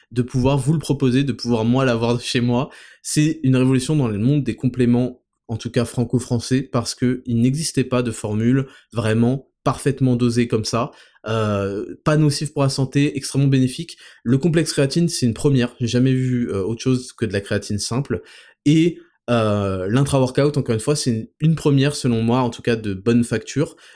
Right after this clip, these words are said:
euh, pour qu'on n'ait pas à mélanger quinze mille produits, là c'est parfait, et pour finir, les packagings sont magnifiques. Donc, euh, voilà pour, euh, la présentation de la gamme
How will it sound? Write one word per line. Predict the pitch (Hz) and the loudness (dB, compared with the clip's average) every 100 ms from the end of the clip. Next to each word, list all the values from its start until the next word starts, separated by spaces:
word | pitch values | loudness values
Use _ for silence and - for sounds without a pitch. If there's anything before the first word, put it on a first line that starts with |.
| - | -12
euh, | 101 92 87 | -6 -6 -6
pour | 127 - | -8 -2
qu'on | 117 | 0
n'ait | 110 | 0
pas | 143 | 2
à | 147 | 2
mélanger | 117 107 110 131 | 0 0 -2 -2
quinze | 123 110 | -2 -2
mille | 110 | -4
produits, | - 92 107 139 - | -6 -8 -6 -8 -6
là | 107 | -6
c'est | - 101 | -6 -6
parfait, | 120 - - 110 - _ _ _ | -6 -6 -6 -6 -8 _ _ _
et | 127 123 139 - _ _ _ _ _ _ _ _ _ _ | 2 4 2 -2 _ _ _ _ _ _ _ _ _ _
pour | 127 | -8
finir, | 113 120 120 131 | -2 2 2 2
les | 104 | 0
packagings | 110 107 95 113 | -2 -4 -4 -6
sont | 113 110 | -4 -4
magnifiques. | 98 92 - - - - - - _ _ _ - - | -4 -4 -10 -18 -16 -6 -6 -6 _ _ _ -16 -6
Donc, | 123 151 185 190 | 0 2 2 2
euh, | 175 170 - | 0 0 -4
voilà | 107 123 135 135 160 | -2 0 2 2 0
pour, | - - 143 156 127 104 | -2 -2 2 2 0 0
euh, | 104 | -2
la | 98 117 | 0 -2
présentation | 127 123 113 - 131 123 | -2 -2 -2 0 -2 -2
de | 101 | -2
la | 101 | 0
gamme | 110 113 | 0 0